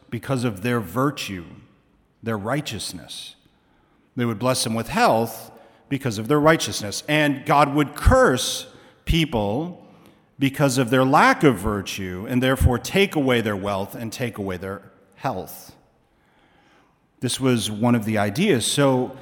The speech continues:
when Jesus tells the apostles, "Look, if somebody's wealthy, it's gonna be hard to get into heaven," they're saying, "Well, wait a second, who can be saved? Those are the good people.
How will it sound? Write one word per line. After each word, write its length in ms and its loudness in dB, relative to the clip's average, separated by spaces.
when 140 2
Jesus 440 2
tells 280 6
the 80 4
apostles, 840 -2
"Look, 180 -2
if 80 -4
somebody's 400 0
wealthy, 320 0
it's 100 -8
gonna 140 -4
be 80 -2
hard 200 -4
to 60 -4
get 120 -6
into 180 -4
heaven," 300 -2
they're 100 -4
saying, 300 -6
"Well, 100 -8
wait 160 0
a 60 -2
second, 300 -10
who 120 -4
can 200 0
be 120 0
saved? 640 -2
Those 300 4
are 60 2
the 100 2
good 320 2
people. 540 -4